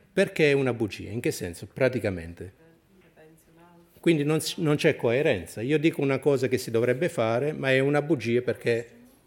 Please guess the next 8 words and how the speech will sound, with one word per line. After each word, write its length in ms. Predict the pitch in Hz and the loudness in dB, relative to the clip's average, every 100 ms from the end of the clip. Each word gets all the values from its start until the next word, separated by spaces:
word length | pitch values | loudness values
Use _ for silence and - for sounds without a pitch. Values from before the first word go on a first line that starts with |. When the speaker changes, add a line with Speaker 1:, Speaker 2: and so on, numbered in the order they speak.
| _ _ _ _ | _ _ _ _
Speaker 1:
non 160 | 120 110 | -8 -4
viene 240 | 113 107 | -2 -4
fatta. 440 | - 151 - - - _ _ _ _ _ _ _ | -2 -2 -2 -12 -20 _ _ _ _ _ _ _
È 80 | - | -8
vero? 380 | 117 143 110 156 - _ _ - - - _ | -2 0 -2 -6 -16 _ _ -20 -20 -20 _
Ecco. 300 | - 127 - - - - _ _ _ _ _ _ _ - _ | -4 -4 -4 -16 -20 -20 _ _ _ _ _ _ _ -20 _
Quindi, 680 | - 185 101 90 - - - _ _ _ | 0 2 2 -2 -4 -6 -14 _ _ _
eh, 300 | - 110 - | -8 -8 -8